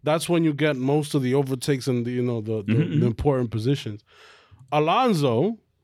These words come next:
Speaker 1: actually practiced what he did at,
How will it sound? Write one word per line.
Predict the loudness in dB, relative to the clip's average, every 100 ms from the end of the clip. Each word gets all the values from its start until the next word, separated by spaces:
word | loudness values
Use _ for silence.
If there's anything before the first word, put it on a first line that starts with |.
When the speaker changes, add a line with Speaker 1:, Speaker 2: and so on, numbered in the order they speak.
| _ _ _ -2
Speaker 1:
actually | -2 0 0
practiced | 0 0 0 0 0 2
what | 2
he | 2
did | 2 0 0 -2 -8 -20 -20 -20 _ _ _ _ _ _ _ _ _ -4
at, | -4